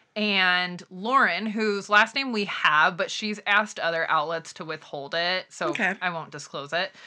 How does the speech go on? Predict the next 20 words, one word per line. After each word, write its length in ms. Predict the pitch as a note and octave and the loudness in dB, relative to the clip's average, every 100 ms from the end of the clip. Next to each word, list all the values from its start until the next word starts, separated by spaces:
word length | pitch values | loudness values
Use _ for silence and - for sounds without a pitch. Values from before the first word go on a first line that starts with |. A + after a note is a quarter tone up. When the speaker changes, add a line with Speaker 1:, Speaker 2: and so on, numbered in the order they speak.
| - - - | -20 -20 -4
Speaker 1:
were 180 | G3+ | 0
all 200 | G3 G#3+ | 4 4
living 260 | B3 B3+ C#4 | 2 -2 -2
in 60 | C#4 | -2
a 40 | |
house 380 | G#3+ F3 F3 - | 2 2 2 -2
in 140 | - E3+ | -8 -2
Napa 260 | D#3 F3 | -2 -2
Valley, 680 | D#3 D3 D3 D3+ D3+ D3+ - - | 2 2 2 -2 -6 -10 -14 -6
California 520 | C#3 D#3+ D#3+ C3 B2 | -4 -4 -6 -10 -10
in 100 | D3+ | -10
two 140 | D#3 | -12
thousand 400 | C#3+ A#2+ - C3+ | -8 -8 -8 -14
four. 440 | C#3 B2+ - - - - - - - - _ _ - | -16 -16 -14 -16 -18 -20 -20 -20 -20 -20 _ _ -16
So 520 | - A#3 G#3 G3 F#3+ | 0 4 6 6 4
all 440 | F3+ G#3+ A#3 B3 B3+ | 4 6 8 6 2
three 240 | - C4 | 0 -2
girls 300 | G#3 G3 G3+ G3 | 4 4 4 -2
were 80 | |
twenty-six. 840 | F#3+ G3 G3 G3+ - F#3+ F#3+ - | -2 0 0 0 2 2 2 -8